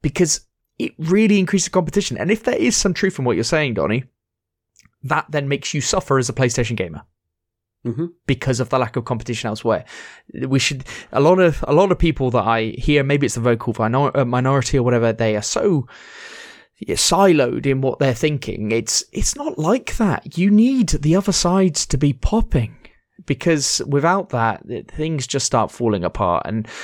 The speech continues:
Speaker 1: I, th-, I think, uh, PlayStation, it, it would appear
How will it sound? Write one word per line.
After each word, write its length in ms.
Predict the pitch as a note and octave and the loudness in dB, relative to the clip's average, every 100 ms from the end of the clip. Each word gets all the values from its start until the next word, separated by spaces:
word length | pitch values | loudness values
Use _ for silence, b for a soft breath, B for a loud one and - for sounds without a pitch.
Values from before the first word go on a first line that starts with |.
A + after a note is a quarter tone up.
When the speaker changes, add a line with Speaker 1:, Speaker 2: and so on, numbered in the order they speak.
| B B B B B - | B B B B B -6
Speaker 1:
I, 160 | F#2 A2+ | -6 -6
th-, 200 | - - _ | -12 -18 _
I 60 | B2+ | -4
think, 480 | - F3+ - - C3+ | -2 -4 -6 -4 0
uh, 280 | C3 B2 | 2 2
PlayStation, 840 | A#2 D3 C3 C#3 B2+ C3 B2 A#2+ A2+ - _ _ _ _ | 0 0 2 0 0 -2 -2 -4 -6 -12 _ _ _ _
it, 220 | C#3+ - - | -4 -4 -2
it 140 | C#3+ | -2
would 140 | C3+ C3+ | 0 0
appear 680 | A#2+ C#3+ C3 B2 A#2+ A2+ | 0 0 4 4 2 -2